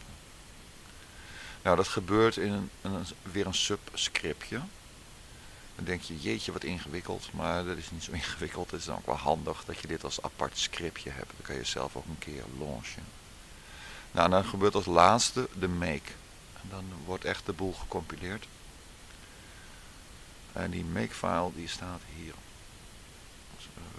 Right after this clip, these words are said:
dit is nog steeds de Pix Resource Directory, hè, zie je hem staan?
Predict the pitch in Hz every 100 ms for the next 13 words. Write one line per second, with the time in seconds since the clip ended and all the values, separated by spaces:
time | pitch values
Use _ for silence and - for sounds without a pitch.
0 | - 98 98 92 90 92 90 - 92 87
1 | - 87 - 104 104 107 107 110 113 117
2 | 117 135 127 113 - 107 104 113